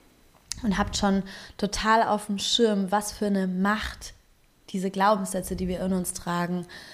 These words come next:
ähm, auf unser Leben haben. Aber ich will den ganz, ja, ich will diesen kleinen Schlenker jetzt noch mal machen und uns noch mal ganz kurz vor Augen halten. Dieses Ich Bin und das, was wir über uns selber glauben, diese Glaubenssätze über uns selbst,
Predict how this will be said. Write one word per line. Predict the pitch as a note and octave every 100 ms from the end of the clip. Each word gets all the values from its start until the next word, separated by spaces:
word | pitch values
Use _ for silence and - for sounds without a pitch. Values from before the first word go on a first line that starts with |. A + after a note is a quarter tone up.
| - -
ähm, | F#3 F3+ F3+
auf | F#3+
unser | F#3 F3
Leben | F3+ A#3+ G3+ D#3+
haben. | E3+ E3+ F3+ A3+ A#3+ - - - - -
Aber | G3+
ich | G3+
will | A#3 A#3+
den | A3+ A3
ganz, | G#3+ A3 G#3 -
ja, | G#3 F#3+
ich | - A3
will |
diesen | G#3 G#3
kleinen | A3+ A3+
Schlenker | A3 A3+ A#3+ A3
jetzt | G#3
noch | G#3
mal | G3+
machen | G#3 A#3
und | A3 G#3
uns | G3
noch | G3
mal | F#3+ F#3+
ganz | G3+ -
kurz | G3
vor | - -
Augen | F3+ E3+ D3+
halten. | E3 G#2 F3+ F3+ - - - G#3+
Dieses | A3 A3 -
Ich | C4+ C#4 -
Bin | A#3 G#3 E3 G#3+ - -
und | G3+ A3+
das, | A3+ -
was | -
wir | -
über | G3 G3+
uns | G3 G3
selber | F#3+ F#3+
glauben, | F#3+ F#3 F3
diese | E3+ F3+
Glaubenssätze | F#3+ G#3 A#3 A#3 G3 F#3+ -
über | F3+ F#3+
uns | F#3 F#3
selbst, | F3+ E3+ E3+ -